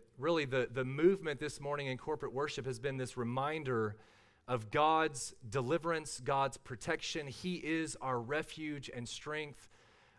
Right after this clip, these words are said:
our help in, in times of trouble.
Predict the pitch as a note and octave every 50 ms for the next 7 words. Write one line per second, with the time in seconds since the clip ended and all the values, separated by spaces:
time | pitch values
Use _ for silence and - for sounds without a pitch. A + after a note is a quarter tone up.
0 | _ _ - B2+ B2+ C3+ B2+ A2+ - E3 D#3+ D#3+ D#3+ - - B2 C#3 C#3 C3 B2+
1 | - - C3 C3 B2 - - - D3+ D3+ D#3 D#3 A#2 B2 C3 A2 - - - D#3
2 | D3+ A#2+ A#2 G#2 F#2+ F#2